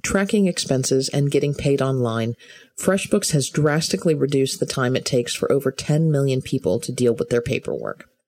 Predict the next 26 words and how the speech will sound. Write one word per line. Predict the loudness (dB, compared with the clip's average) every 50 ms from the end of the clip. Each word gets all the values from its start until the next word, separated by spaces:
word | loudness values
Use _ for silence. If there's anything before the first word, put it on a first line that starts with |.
| _ _ _ _ _
Two | 0 0 2 2
of | 2 2
my | 2 2 2 2 2
favorite | 2 2 2 2 2 2 0 -2 -2
features | -2 -4 -4 -2 0 -2 0 0
of | -2 0
FreshBooks | 0 0 0 0 -2 -2 -2 -2 -2 0 -2 -6 -6 -4
are | -6 -6 -2 0
automatic | 0 0 2 2 2 2 0 0 0 2
late | 0 0 0 -2 -4
payment | -2 0 2 2 2 0 0 0
emails | 0 0 2 2 2 2 2 0 0 -2 -4 -8 -14 _ _ -20 -20 _ _ _ _ _ _
and | 0 2 2 2 2 0 0 -2
to | -4 -2 -2 0
know | 2 2 2 2
when | 2 2 2 2
a | 2 0
client | 0 -2 0 0 0 0 0
has | 0 -2 0
viewed | -2 -2 0 2 2 2 2 0
your | -2 -2 -2
invoices. | 0 -2 0 0 0 0 0 -2 -4 -4 -6 -6 -8 -8 _ _ _ -20 -18 -18 -18 -18 -20 -20 -12 -4
So | 0 0 0
FreshBooks | 0 0 0 -2 0 -2 -2 0 0 0 0 -2 -6 -4 -2 0
lets | 0 0 0 -2
you | -2 -2